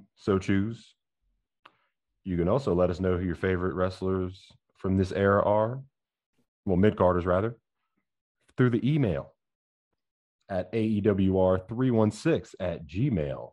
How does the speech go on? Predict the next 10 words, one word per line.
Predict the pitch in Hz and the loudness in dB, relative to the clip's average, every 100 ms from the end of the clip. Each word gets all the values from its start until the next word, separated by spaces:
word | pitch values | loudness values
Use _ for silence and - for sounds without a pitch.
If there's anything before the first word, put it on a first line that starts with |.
| _ | _
dot | 82 76 - | -2 -2 -2
com. | 92 113 78 60 - _ _ _ _ _ _ _ _ _ _ _ _ _ _ 73 | -2 0 -2 -4 -12 _ _ _ _ _ _ _ _ _ _ _ _ _ _ -10
I | 73 | -10
believe | 73 76 80 110 104 | -8 -6 2 4 4
that | 101 107 | 4 4
is | 90 78 76 _ - | 2 -4 -10 _ -10
what | - - | -6 -2
we | 117 | 2
have | 117 117 113 | 4 4 2
social-wise. | - 131 135 85 85 87 127 135 | 2 2 4 2 4 2 -2 -8